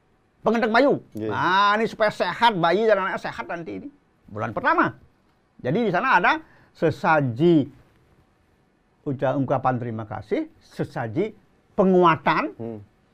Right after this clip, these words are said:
Speaker 1: sesaji harapan. Ada di sana. Bulan pertama. Bulan kedua, ketika terjadi perubahan fisik yang lebih, eh, apa namanya, lebih tumbuh, di sana ada sudah mulai bentuk-bentuk melengkung begitu,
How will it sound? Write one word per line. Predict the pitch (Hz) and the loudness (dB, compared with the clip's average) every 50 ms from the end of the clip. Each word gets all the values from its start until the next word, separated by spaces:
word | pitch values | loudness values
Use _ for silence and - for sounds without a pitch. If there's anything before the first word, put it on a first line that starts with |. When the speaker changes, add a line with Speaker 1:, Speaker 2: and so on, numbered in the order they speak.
| _ _ _ _ | _ _ _ _
Speaker 1:
sesaji | - - 156 - - 123 120 123 180 240 233 - | -2 -2 0 0 0 -2 0 0 -2 -2 -4 -6
harapan. | - 247 269 277 277 302 294 277 240 - _ _ _ - _ _ _ _ - | -6 -4 -4 -4 -6 -8 -10 -12 -12 -18 _ _ _ -20 _ _ _ _ -20
Ada | - 202 - 135 190 220 226 220 220 | -18 -14 -12 -12 -12 -12 -12 -14 -14
di | 185 175 | -16 -16
sana. | - - 180 196 202 202 190 165 _ _ _ _ | -16 -16 -16 -16 -16 -18 -20 -20 _ _ _ _
Bulan | - - 117 139 | -8 -4 -2 -2
pertama. | 151 202 208 240 254 233 147 - - _ _ _ _ _ _ - | 0 4 4 6 6 6 4 4 -2 _ _ _ _ _ _ 2
Bulan | 190 220 247 262 | 6 8 8 8
kedua, | 262 320 330 403 381 320 262 233 220 196 | 8 6 8 10 12 12 12 12 10 8
ketika | - 220 202 262 269 262 | 2 -2 2 4 4 4
terjadi | 226 254 240 226 226 | 6 6 4 4 4
perubahan | 190 226 220 208 208 214 202 | 4 6 6 8 8 6 6
fisik | 247 226 - 254 - | 4 2 4 4 4
yang | - 220 208 | 4 4 4
lebih, | 202 190 180 196 175 127 - - _ _ _ _ _ _ _ _ _ _ _ _ _ _ | 6 6 6 6 4 4 -2 -16 _ _ _ _ _ _ _ _ _ _ _ _ _ _
eh, | - 160 156 156 156 156 151 151 147 143 139 | 2 6 8 10 10 10 10 10 8 8 6
apa | 135 151 170 190 214 | 4 2 2 0 0
namanya, | 220 208 202 208 208 214 | 0 0 -2 -2 0 2
lebih | 196 190 196 180 185 190 160 | 4 6 6 6 6 4 4
tumbuh, | - 196 185 165 196 - - - - _ _ _ _ _ _ _ - | 4 4 6 6 6 6 4 2 -6 _ _ _ _ _ _ _ -4
di | 147 156 139 | -2 -2 -2
sana | 113 160 151 156 151 131 143 | 0 0 0 0 0 0 0
ada | 139 135 139 135 131 131 127 123 117 107 - | 2 2 2 4 4 4 2 2 0 -2 -6
sudah | - - 135 127 - 131 | -6 -4 -2 -2 0 0
mulai | 127 127 127 127 131 | -2 -2 -2 -2 -2
bentuk-bentuk | 135 127 127 127 131 131 131 123 113 196 - - - _ _ - | -2 -2 -4 -4 -4 -4 -4 -2 -2 -4 -4 -6 -10 _ _ -8
melengkung | 120 131 131 135 135 120 214 254 254 247 | -6 -2 -2 0 2 4 4 4 4 4
begitu, | 208 165 147 247 320 | 2 2 0 0 -2